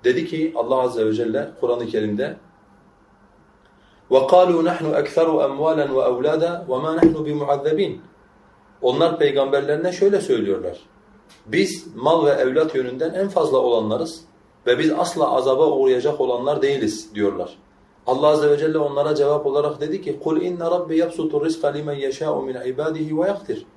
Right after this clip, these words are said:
"Benim Rabbim kullarından dilediğine malı çoğaltır, dilediğine ise rızkı daraltır." dedi. Bu ne demektir?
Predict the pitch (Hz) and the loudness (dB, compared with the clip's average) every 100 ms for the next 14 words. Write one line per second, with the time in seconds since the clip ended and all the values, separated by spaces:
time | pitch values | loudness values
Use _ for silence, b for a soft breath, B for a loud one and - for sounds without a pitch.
0 | _ b b b _ 123 160 165 143 131 | _ b b b _ 0 2 4 2 2
1 | 160 151 - 127 127 131 139 143 123 120 | -2 -2 -2 0 0 0 -2 -4 -4 -4
2 | 120 123 139 123 123 - 120 113 - 165 | -4 -4 -2 0 0 -2 0 0 0 -4
3 | - - - _ _ _ 117 120 120 123 | -8 -18 -20 _ _ _ -2 0 0 -2
4 | 151 135 156 147 139 160 156 156 151 156 | -4 -2 0 0 -2 -2 0 0 0 0
5 | 127 92 - 120 170 196 175 135 - 156 | 0 0 -6 -2 0 0 0 -2 -4 -10